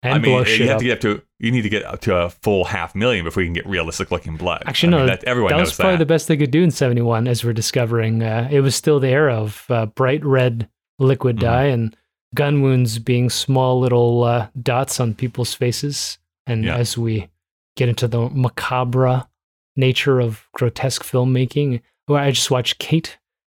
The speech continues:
Speaker 1: and some of the
Speaker 2: Right.
Speaker 1: deaths in that are, uh, gruesome, man.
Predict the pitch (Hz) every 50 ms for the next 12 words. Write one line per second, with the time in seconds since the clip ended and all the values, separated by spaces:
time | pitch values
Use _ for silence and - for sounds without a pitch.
0 | _ - 131 120 107 - - 143 139 135 127 117 123 110 101 123 120 139 - -
1 | - - 135 127 127 127 135 156 151 139 123 117 113 113 113 113 113 110 110 104
2 | - - _ _ _ _ _ _ _ - - 120 113 131 147 156 - - 147 123
3 | 110 101 - _ _ _ - 123 113 117 123 135 156 156